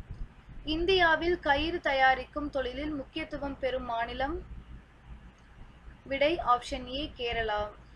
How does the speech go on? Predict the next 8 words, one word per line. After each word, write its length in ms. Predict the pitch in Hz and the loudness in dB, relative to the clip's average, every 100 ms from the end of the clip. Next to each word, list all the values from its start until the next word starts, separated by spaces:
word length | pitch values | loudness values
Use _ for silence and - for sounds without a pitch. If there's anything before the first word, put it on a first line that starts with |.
| - - - - - - - - - - - _ _ _ _ - - - - - - - - - - - - - - - - - - - - - - | -20 -20 -20 -20 -16 -14 -14 -14 -16 -18 -20 _ _ _ _ -20 -20 -20 -20 -20 -16 -14 -8 -6 -6 -10 -16 -16 -14 -14 -16 -16 -16 -16 -16 -16 -10
கவுட் 400 | - 339 381 381 - | 4 6 6 2 -4
என்ற 340 | 277 269 269 | -4 -2 -2
பொருளை 420 | 269 269 277 285 | 0 0 2 0
பற்றிய 460 | 285 254 - 269 254 | 0 -4 -2 0 2
அறிவிப்புகள் 680 | 240 269 294 277 285 359 | 2 -2 -6 -4 2 2
பின்வரும் 560 | - 294 285 294 311 330 | 0 -4 0 2 2 -2
எந்த 380 | 254 254 285 311 | -4 -4 -2 -2
தலைப்பு 520 | 311 254 247 - 277 | 0 0 0 -8 -10